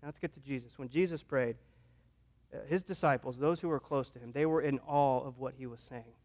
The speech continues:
They were in awe of how Jesus prayed. And so, uh, what did they ask Jesus? "Hey, will you teach us how to pray?" Not, uh, "Jesus, we saw you walked on water. I've never seen anybody walk on water. Will you teach me how to walk on water, Jesus?"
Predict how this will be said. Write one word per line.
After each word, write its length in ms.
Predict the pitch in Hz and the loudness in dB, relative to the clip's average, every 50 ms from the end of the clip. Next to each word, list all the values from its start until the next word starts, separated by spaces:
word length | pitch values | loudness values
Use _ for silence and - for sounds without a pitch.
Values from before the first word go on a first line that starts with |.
| _ _ _ _ _ _ _ _ _ _ _ _ _ _ _ _ _ | _ _ _ _ _ _ _ _ _ _ _ _ _ _ _ _ _
They 120 | 160 165 | 4 6
were 140 | 175 180 180 | 6 8 8
in 140 | 170 156 156 - | 6 6 4 4
awe 320 | - 170 170 170 165 156 147 | 6 8 10 10 10 10 8
of 80 | 135 | 6
how 160 | - 147 139 | 4 2 2
Jesus 540 | 127 120 120 147 165 165 147 143 139 127 - - _ _ _ - _ - | 2 0 0 2 2 2 2 0 -2 -4 -6 -10 _ _ _ -20 _ -2
prayed. 260 | - 156 151 151 147 | 2 4 6 6 6
And 100 | 143 139 | 4 2
so, 260 | - 165 151 139 127 - - - _ - | 4 4 4 4 2 0 -8 -20 _ -8
uh, 120 | - - | -8 -2
what 220 | 160 160 196 202 190 | 0 2 2 2 2
did 140 | 190 175 | 0 2
they 240 | 165 175 160 147 135 - - | 4 4 4 4 2 0 -2
ask 260 | 151 147 139 - - - | -2 -2 -2 -4 -8 -14
Jesus? 280 | - 135 127 120 120 117 | -14 -12 -12 -12 -12 -4
"Hey, 120 | 139 156 151 | -2 0 0
will 100 | 151 156 | 0 0
you 120 | 175 190 | -2 -4
teach 280 | - - 196 175 180 180 | -2 -2 0 0 0 -2
us 140 | 175 - | -6 -6
how 140 | - 175 170 | -6 -8 -8
to 60 | 170 | -8
pray?" 280 | 165 - - 175 175 175 - _ _ _ _ - | -10 -12 -14 -14 -14 -16 -18 _ _ _ _ -2
Not, 200 | 175 180 - - _ _ _ _ _ _ _ _ _ _ _ - | 0 0 0 -4 _ _ _ _ _ _ _ _ _ _ _ -16
uh, 60 | - 160 156 151 135 | -16 -14 -16 -12 -4
"Jesus, 280 | 160 190 190 165 147 | 0 0 2 2 0
we 120 | 151 196 196 | -4 -6 -8
saw 240 | - - 196 180 170 | -2 2 4 4 4
you 140 | 170 190 | 4 4
walked 260 | 208 196 185 170 - 170 | 6 6 6 6 6 2
on 120 | 160 160 | 0 4
water. 240 | 160 175 185 190 - - - - - | 6 6 6 4 4 0 -6 -4 2
I've 200 | 196 226 202 190 | 4 4 6 6
never 320 | 208 214 220 233 214 226 | 6 6 8 8 8 6
seen 280 | 196 - - 185 175 - - | 6 6 6 4 4 6 6
anybody 460 | 240 240 233 220 175 180 170 160 151 | 8 10 10 10 10 10 10 10 8
walk 260 | 147 147 147 147 - | 8 8 6 6 4
on 140 | 151 147 143 | 2 2 4
water. 260 | 147 147 143 139 - - - - | 6 6 4 4 0 -4 -6 4
Will 120 | - 180 202 | 6 6 6
you 140 | 226 254 | 6 4
teach 360 | - - - 220 220 - - 170 | 2 2 0 0 0 2 4 8
me 180 | 156 165 196 | 8 10 8
how 140 | 208 208 226 | 8 6 6
to 80 | 226 226 | 4 6
walk 280 | 226 226 233 233 - | 6 6 4 4 4
on 120 | 233 233 233 | 2 2 4
water, 260 | 233 233 247 247 247 | 6 6 6 4 2
Jesus?" 400 | 214 - 254 254 247 269 269 | -2 -2 -4 -4 -4 -4 -8